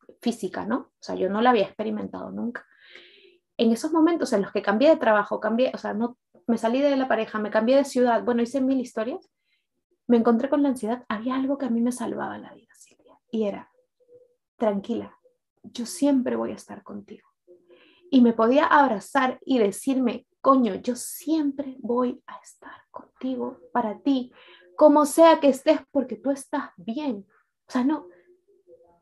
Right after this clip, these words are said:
tú con más, eh, kilos, con menos kilos,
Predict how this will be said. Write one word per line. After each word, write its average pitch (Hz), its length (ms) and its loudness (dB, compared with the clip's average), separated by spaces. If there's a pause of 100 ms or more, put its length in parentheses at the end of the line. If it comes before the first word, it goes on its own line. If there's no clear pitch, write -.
(280)
tú 349 480 6 (180)
con 240 260 2
más, 370 540 2
eh, 285 720 6
kilos, 254 400 0
con 262 260 2
menos 349 360 -2
kilos, 240 400 -2